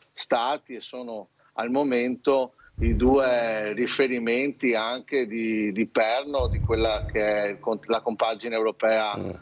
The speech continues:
Speaker 1: attuale.
Speaker 2: Ma, e quindi,
Speaker 1: Per cui
Speaker 2: Ribona,
Speaker 1: c'è
Speaker 2: mi faccia capire, per lei questa, eh, questo, oh, voto, questa conferma del, eh, governo è un segnale di stabilità, e la stabilità di solito viene apprezzata dalle imprese, o no?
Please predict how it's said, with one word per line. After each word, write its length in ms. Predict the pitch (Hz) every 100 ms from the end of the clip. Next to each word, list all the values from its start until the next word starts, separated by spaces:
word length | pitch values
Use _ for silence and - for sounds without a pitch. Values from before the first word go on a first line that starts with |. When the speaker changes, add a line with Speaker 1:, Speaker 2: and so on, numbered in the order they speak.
| -
Speaker 1:
attuale. 360 | - 110 - 131
Speaker 2:
Ma, 160 | 139 180
e 40 |
quindi, 280 | 170 175 175
Speaker 1:
Per 60 |
cui 100 | 151
Speaker 2:
Ribona, 280 | 156 170 165
Speaker 1:
c'è 100 | 160
Speaker 2:
mi 100 | 160
faccia 440 | 156 185 180 180 180
capire, 400 | 151 156 151 127
per 160 | 131
lei 260 | 131 156 151
questa, 920 | 147 139 - 143 135 - 117 113 113
eh, 60 | 110
questo, 300 | 123 113 -
oh, 440 | 117 113 98 104 101
voto, 400 | 110 135 120 104
questa 280 | 101 -
conferma 580 | - 104 92 117 117 113
del, 500 | 101 107 107 107 98 - - -
eh, 160 | 104 101
governo 500 | 104 113 113 135 127
è 60 |
un 80 | 101
segnale 400 | - 104 104 107
di 80 | 98
stabilità, 640 | - 92 92 87 - 120
e 40 | 101
la 120 | 92
stabilità 640 | - 92 98 95 107 104 -
di 140 | 98
solito 540 | - 110 107 101 - -
viene 220 | 107 107
apprezzata 580 | 101 90 85 139 123 98
dalle 220 | 92 90
imprese, 480 | 90 - 92 82 90
o 60 | 92
no? 200 | 92